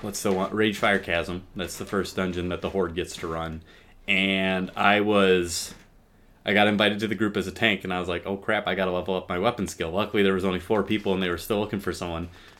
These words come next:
So I just started whacking on things, leveling up my weapon skill. It's definitely something you gotta be more, more aware of as a, as a warrior, because you just can use every weapon. So you never know when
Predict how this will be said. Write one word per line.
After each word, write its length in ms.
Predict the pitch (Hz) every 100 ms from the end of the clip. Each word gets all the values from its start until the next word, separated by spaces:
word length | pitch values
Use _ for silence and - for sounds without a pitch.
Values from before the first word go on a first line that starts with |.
| _
So 160 | -
I 140 | 92 92
just 200 | 95 -
started 260 | 113 98
whacking 360 | 90 95 95 101
on 140 | 90
things, 220 | 82 92 90
leveling 220 | 90 92
up 80 | 98
my 80 | 92
weapon 240 | 92 -
skill. 180 | - 85
It's 120 | 85
definitely 300 | 151 147 147
something 200 | - 131
you 60 | 117
gotta 160 | 110 107
be 100 | 104
more, 380 | 101 98 95 87 - _ _ _ _ _ _ 120
more 180 | 120
aware 440 | 98 90 95 98 101
of 420 | 101 104 - - _ -
as 200 | - 98 101
a, 400 | 95 95 90 - - - -
as 200 | 104 95
a 220 | 101 92
warrior, 460 | 92 95 104 107 113
because 400 | 113 110 98 98
you 100 | 110
just 320 | 107 98 -
can 200 | - 107
use 240 | 98 107 98
every 300 | 98 95 92
weapon. 340 | 104 101 82
So 120 | -
you 160 | 104 101
never 280 | 110 110 107
know 240 | 101 110
when 400 | 104 101 95 92